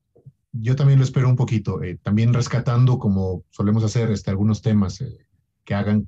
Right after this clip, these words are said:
que valga la pena el disco, ¿verdad? Como sucedió con ese álbum que mencionas. Pero sí, también pronostico algo similar a lo de Ethereum y, este, ojalá no sea el caso.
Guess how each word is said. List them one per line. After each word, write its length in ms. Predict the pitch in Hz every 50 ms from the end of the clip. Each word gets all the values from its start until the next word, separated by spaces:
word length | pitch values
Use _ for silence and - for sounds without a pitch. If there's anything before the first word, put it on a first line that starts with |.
| - _
que 160 | - 107 104
valga 320 | 101 107 110 113 110 101
la 160 | 98 95 92
pena 200 | - 110 104 101
el 40 | 95
disco, 300 | 90 101 98 - - -
¿verdad? 260 | 85 82 92 113 139
Como 320 | 139 - 95 85 82 80 78
sucedió 580 | - _ _ _ - 92 82 - 92 92 92
con 160 | - - 92 90
ese 200 | 95 95 - 104
álbum 260 | 101 123 135 117 98
que 100 | 87 -
mencionas. 420 | 90 90 90 - 127 117 98 - - - - - - _ _ _ _ _ _
Pero 460 | - 135 139 139 139 143 147 156 160
sí, 220 | 143 - 143 139 139
también 800 | - 127 127 127 117 127 131 135 139 147 160 165 170 170 170 143
pronostico 840 | - 143 120 117 113 113 110 107 - - _ 139 135 135 - 127
algo 180 | 123 120 120 117
similar 440 | - - 110 101 98 95 101 104 101
a 80 | 98
lo 120 | 92 90 90
de 80 | 87
Ethereum 420 | 87 - 98 95 92 90 85 82 -
y, 280 | - 87 87 85 82 82
este, 420 | 82 - - _ - 78 - - - _ _ _ _ _ _ _ - 147
ojalá 360 | - 107 - 117 113 117 113
no 120 | 110 107 107
sea 120 | - 113
el 60 | 98
caso. 260 | - - - - -